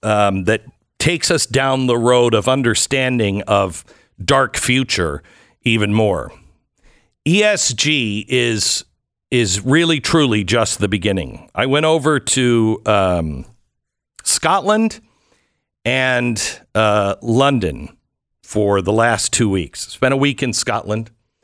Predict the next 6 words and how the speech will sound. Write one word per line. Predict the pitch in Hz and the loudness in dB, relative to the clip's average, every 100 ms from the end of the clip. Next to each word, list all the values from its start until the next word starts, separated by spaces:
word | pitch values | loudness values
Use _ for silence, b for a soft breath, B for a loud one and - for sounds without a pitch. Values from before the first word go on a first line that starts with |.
| _ _ _ _ _ _ _ - | _ _ _ _ _ _ _ -4
Met | 139 143 | -2 0
with | 139 117 | 0 2
a, | 113 110 90 B B - _ _ - | 2 2 -2 B B -20 _ _ -6
um, | 113 113 104 98 95 _ _ _ _ _ _ _ _ _ _ - | -4 -2 -4 -6 -16 _ _ _ _ _ _ _ _ _ _ -6
a | 120 | -4
wonderful | 117 117 147 160 131 - 104 85 | 0 2 2 2 0 0 -2 -2